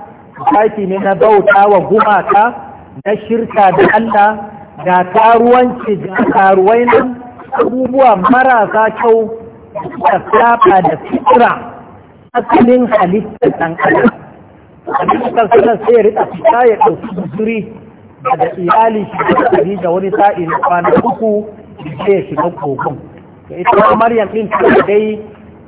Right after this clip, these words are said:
tsarin rayuwar baya mata. Shi sa take zare kanta, ta nesantar da kanta daga wannan cikin, ta wuni tana ibada.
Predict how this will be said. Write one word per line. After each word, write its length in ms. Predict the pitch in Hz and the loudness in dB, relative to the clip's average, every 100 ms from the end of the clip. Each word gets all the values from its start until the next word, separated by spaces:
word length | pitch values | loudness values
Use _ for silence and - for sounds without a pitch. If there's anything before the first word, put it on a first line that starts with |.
| - | -2
tsarin 580 | - 233 233 233 208 175 | 2 6 6 4 2 2
rayuwar 600 | 180 180 180 208 226 240 | 2 2 2 2 2 2
baya 480 | 196 196 214 214 185 | 2 2 4 4 2
mata. 380 | 156 180 - - - - - - - | 0 -2 -4 -8 -16 -18 -20 -20 -14
Shi 120 | - 214 | -4 0
sa 120 | - - | 2 0
take 420 | 220 - 180 143 | -2 0 0 2
zare 460 | 135 240 254 247 208 | 2 4 4 4 2
kanta, 480 | - 226 226 202 196 196 - - - - | 2 2 2 2 2 -2 -12 -20 -20 -10
ta 160 | - 175 | -2 0
nesantar 720 | 190 254 247 - 254 254 - 220 | 2 2 2 0 0 0 -2 -2
da 120 | 208 | -2
kanta 340 | 381 175 - - | -2 -4 -4 -6
daga 240 | - 160 | -4 -4
wannan 420 | 156 147 151 196 - | -4 -4 -6 -6 -2
cikin, 540 | - - - 180 175 - - - - - - - - - - 156 - | 0 2 0 -2 -6 -16 -20 -20 -10 -10 -10 -14 -14 -6 -2 0 0
ta 100 | - | 0
wuni 280 | 220 233 226 | 0 0 -2
tana 340 | - - 196 175 | -2 0 -2 -2
ibada. 500 | 160 170 180 160 | -6 -4 -4 -2